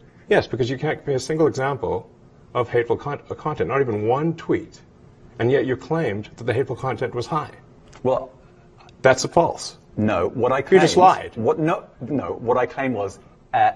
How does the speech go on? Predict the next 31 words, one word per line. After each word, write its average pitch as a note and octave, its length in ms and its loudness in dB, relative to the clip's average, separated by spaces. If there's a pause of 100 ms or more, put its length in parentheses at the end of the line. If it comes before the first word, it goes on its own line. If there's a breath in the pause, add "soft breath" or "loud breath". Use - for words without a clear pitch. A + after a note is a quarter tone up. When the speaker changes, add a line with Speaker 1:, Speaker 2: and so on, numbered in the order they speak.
Speaker 2:
there B2+ 300 0
are A2 80 2
many, C3 480 0
uh, G#2+ 220 -2
organizations F2+ 680 -6
that - 120 -6
say A2 460 -2
that F2 240 -4
that - 180 -4
kind G#2+ 340 -8
of F2+ 60 -6
information F2+ 640 -8 (220 loud breath)
is C3 180 0
on G#2 140 0
the F2+ 80 -6
rise. D2 400 -6
Now, A#2 140 2 (220 loud breath)
whether D3 240 2
m-, C#3+ 160 0
whether D#3+ 300 2
it F3+ 80 0
has E3+ 200 -2
on C3 100 0
Speaker 1:
Give D#3 140 6
Speaker 2:
my - 20 2
Speaker 1:
me G#3+ 80 4
Speaker 2:
feed G3+ 100 4
Speaker 1:
one D#3+ 120 4
Speaker 2:
or C#3+ 60 4
Speaker 1:
example. A3 400 2
Speaker 2:
not, - 260 -10